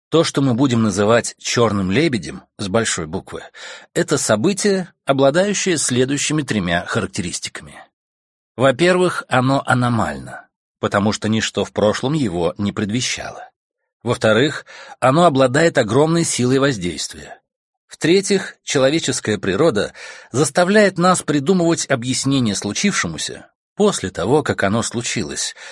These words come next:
делая событие, сначала воспринятое как сюрприз, объяснимым и предсказуемым. Остановимся и проанализируем эту триаду.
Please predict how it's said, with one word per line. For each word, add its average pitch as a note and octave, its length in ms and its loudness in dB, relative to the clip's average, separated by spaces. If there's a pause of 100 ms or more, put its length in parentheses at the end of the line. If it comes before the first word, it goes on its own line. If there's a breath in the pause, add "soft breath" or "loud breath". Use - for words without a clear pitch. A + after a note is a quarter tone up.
(140)
делая G#2 460 0
событие, F#2 720 -2 (120)
сначала A2 640 0
воспринятое A#2 680 0
как - 180 -4
сюрприз, - 600 -6 (300 loud breath)
объяснимым G2 800 -2 (240)
и C#3+ 60 -4
предсказуемым. D2 800 -8 (1000)
Остановимся G3+ 760 2
и F3+ 200 0
проанализируем D3+ 1000 2
эту G#2+ 260 -4
триаду. - 540 -8